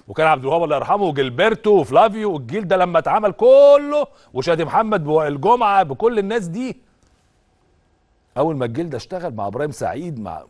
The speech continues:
كل الناس، مع الحضري، متعب، مش عايز انسى يعني حد، كلهم نجوم كبار جدا. من ألفين وأربعة ما حدش عارف يوقف الاهلي،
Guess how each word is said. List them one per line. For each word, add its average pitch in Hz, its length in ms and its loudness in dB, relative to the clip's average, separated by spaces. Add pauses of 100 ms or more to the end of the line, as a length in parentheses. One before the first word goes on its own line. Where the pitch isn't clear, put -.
(120)
كل 190 140 -8
الناس، 175 240 -10
مع 101 200 -8
الحضري، 143 640 -4 (140)
متعب، 143 640 -6 (800)
مش - 80 -16
عايز 131 200 -6
انسى 160 260 -6
يعني 135 240 -6
حد، 135 220 -8
كلهم 123 300 -10
نجوم 135 160 -6
كبار 120 260 -6
جدا. 107 260 -10
من 180 160 -6
ألفين 240 380 -2
وأربعة 220 340 0
ما 180 80 -8
حدش 202 160 -8
عارف 196 180 -10
يوقف 196 180 -8
الاهلي، 170 200 -10